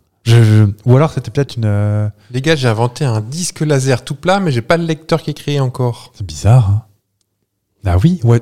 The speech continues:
Speaker 1: what, what the fuck ?
Speaker 2: Bah oui.
Speaker 1: Oh, oh, ah, non, pardon, je parle au Tari. Donc du coup, le, le vingt-six juin soixante-quatorze,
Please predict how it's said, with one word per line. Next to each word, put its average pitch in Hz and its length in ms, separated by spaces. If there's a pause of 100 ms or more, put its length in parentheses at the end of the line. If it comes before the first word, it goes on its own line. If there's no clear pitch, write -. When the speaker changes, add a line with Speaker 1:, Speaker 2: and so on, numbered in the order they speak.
Speaker 1:
what, 123 200
what 127 120
the 123 200
fuck ? 196 480
Speaker 2:
Bah 104 120
oui. 180 280 (640)
Speaker 1:
Oh, 127 300
oh, 107 80
ah, 330 40 (240)
non, 139 120
pardon, 370 200
je - 60
parle 107 140
au - 20
Tari. 87 400 (600)
Donc 131 140
du 117 100
coup, 226 240
le, 123 440 (120)
le 120 120
vingt-six 143 520
juin 143 380
soixante-quatorze, 127 880